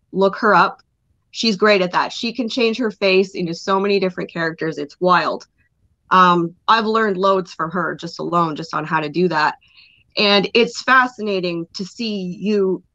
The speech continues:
step into another character and just a little bit of shading in the right area and you, you know, the right contacts, a little,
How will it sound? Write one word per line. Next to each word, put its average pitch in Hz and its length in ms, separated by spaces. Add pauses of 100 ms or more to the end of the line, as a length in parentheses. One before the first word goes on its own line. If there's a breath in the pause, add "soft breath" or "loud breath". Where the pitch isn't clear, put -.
step - 400
into 185 260
another 180 300
character 165 640
and 170 200
just 175 180
a 175 60
little 202 260
bit 185 160
of 185 100
shading 170 500
in 165 80
the 165 100
right 170 300
area 165 360
and 151 120
you, 160 120 (360)
you 165 120
know, 160 140
the 160 160
right 185 220
contacts, 175 840
a 147 60
little, 175 260